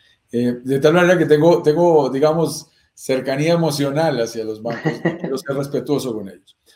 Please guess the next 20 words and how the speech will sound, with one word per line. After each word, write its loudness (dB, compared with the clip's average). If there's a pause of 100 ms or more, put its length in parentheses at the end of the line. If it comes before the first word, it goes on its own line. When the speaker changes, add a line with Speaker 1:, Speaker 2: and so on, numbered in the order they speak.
Speaker 1:
Si -12
ustedes -2
Speaker 2:
Pero 8
hay 6
Speaker 1:
me 2
Speaker 2:
que 2
ser, 2
Speaker 1:
preguntan 0
Speaker 2:
hay -2
que 4
ser 4
objetivo. 4
En 4
este 2
caso 2
aquí 4
vamos 6
a 6
Speaker 1:
Claro. 4
Speaker 2:
ocuparla, 4